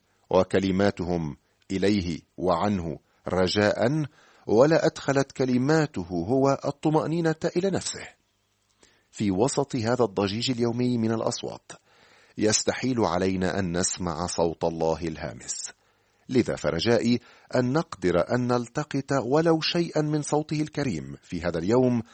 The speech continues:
إذ ندرس معاً مقطعاً جديداً من مقاطع كلمة الله.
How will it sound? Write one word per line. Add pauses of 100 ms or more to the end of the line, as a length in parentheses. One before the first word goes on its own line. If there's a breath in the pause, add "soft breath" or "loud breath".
(340 soft breath)
إذ
ندرس
معاً
مقطعاً
جديداً (300)
من
مقاطع (300)
كلمة
الله.